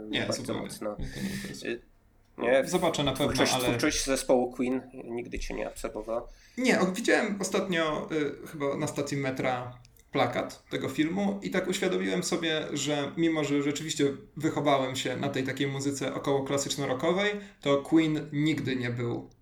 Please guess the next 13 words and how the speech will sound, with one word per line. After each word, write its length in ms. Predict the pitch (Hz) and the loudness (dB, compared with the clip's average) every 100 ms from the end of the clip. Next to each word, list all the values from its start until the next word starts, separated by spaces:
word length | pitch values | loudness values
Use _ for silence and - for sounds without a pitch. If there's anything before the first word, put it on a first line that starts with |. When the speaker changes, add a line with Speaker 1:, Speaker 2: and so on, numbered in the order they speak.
| - | -12
Speaker 1:
e, 160 | 127 120 | -10 -8
gdzieś 200 | 131 131 | -6 -4
tam 120 | 131 127 | -2 -2
na 80 | |
horyzoncie 500 | 123 131 135 123 120 | 0 0 2 0 -2
moich 260 | 123 113 131 | -2 -4 -4
zainteresowań. 880 | 135 123 123 117 - - 120 127 143 | -4 -4 -4 -4 -4 -4 -4 -4 -4
Stwierdziłem 440 | - 170 175 175 | 2 4 4 2
to 80 | 151 | 2
ze 120 | 143 | 0
zdziwieniem, 640 | 139 127 135 196 247 240 - - - - | 0 0 0 0 -2 -4 -8 -16 -20 -6
ale 160 | 147 - | 0 2
ja 200 | - | 2